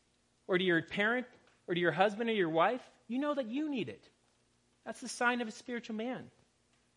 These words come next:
Second, your interest in God grows over time. You have been given the Spirit of God, and therefore your conscience of God's presence in your life.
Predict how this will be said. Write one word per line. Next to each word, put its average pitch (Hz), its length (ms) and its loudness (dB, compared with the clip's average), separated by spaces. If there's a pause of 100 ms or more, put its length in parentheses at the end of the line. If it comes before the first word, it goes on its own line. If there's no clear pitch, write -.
(2000)
Second, 220 420 6 (640)
your 170 160 6
interest 226 480 2
in 190 120 0
God 185 360 8
grows 185 480 8
over 208 220 4
time. 214 440 -2 (840)
You 180 100 2
have 160 100 6
been 170 140 6
given 214 240 10
the 185 80 4
Spirit 214 420 4
of 180 80 -2
God, 196 300 6
and 180 100 -2
therefore 202 300 2
your 165 120 4
conscience 202 680 -2
of 135 160 -6
God's 160 320 6
presence 175 500 0
in 196 140 -2
your 160 140 2
life. 147 540 0